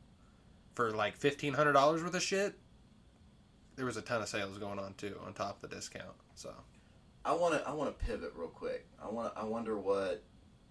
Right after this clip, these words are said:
Speaker 2: I was thinking about this the other day to myself, and I wanna see what your answer is. So, if you had a time machine, okay,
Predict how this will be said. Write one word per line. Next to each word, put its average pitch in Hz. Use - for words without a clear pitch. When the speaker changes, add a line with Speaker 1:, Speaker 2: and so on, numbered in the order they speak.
Speaker 2:
I 104
was 104
thinking 113
about 110
this -
the 113
other 110
day 110
to 101
myself, 104
and 98
I -
wanna 185
see 135
what 113
your 98
answer 85
is. -
So, 101
if 107
you 233
had 160
a -
time 95
machine, -
okay, 95